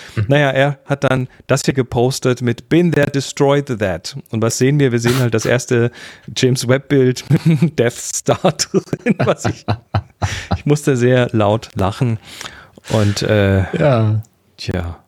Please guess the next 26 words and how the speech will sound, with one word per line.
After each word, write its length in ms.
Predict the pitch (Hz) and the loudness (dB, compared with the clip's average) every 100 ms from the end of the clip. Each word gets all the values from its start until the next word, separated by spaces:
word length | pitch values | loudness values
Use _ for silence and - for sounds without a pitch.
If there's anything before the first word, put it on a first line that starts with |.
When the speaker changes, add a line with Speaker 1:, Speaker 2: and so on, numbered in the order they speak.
| - | -4
Speaker 2:
auch 140 | 135 | -2
das 220 | - 151 - | 0 -2 -2
verlinken 440 | 131 123 139 139 | -2 -2 -2 -4
wir 80 | 123 | -2
natürlich. 400 | 123 - 117 156 | -2 0 -2 0
Und 180 | 190 202 | 0 0
dann 220 | 190 208 | 0 2
noch 320 | 190 - - - | 0 -2 -12 -4
Speaker 1:
It's 200 | 90 - | -2 0
a 60 | |
Speaker 2:
ein 60 | - | 0
Speaker 1:
trap. 200 | - 87 80 | 0 0 2
Speaker 2:
zweites, 500 | 139 180 196 180 _ _ _ _ _ _ _ _ | 2 0 -2 -6 _ _ _ _ _ _ _ _
genau, 300 | 170 139 113 | -4 -2 -2
<laughs> 60 | 104 | -2
und 320 | 135 185 - | 0 0 0
ein 280 | 233 147 190 | -2 0 -2
zweites 540 | - 127 165 202 - 170 | 0 0 0 -2 -4 -2
noch, 220 | 185 - - - | -2 -4 -20 -10
das 180 | 127 - | -8 -2
fand 200 | 131 117 | 0 0
ich 140 | 123 | -4
auch 200 | 92 123 | -2 -4
sehr 200 | - 131 | -2 -2
schön. 340 | 120 123 120 123 - - - _ - | 0 0 2 0 -8 -20 -20 _ 0
Äh, 320 | 117 117 | 2 2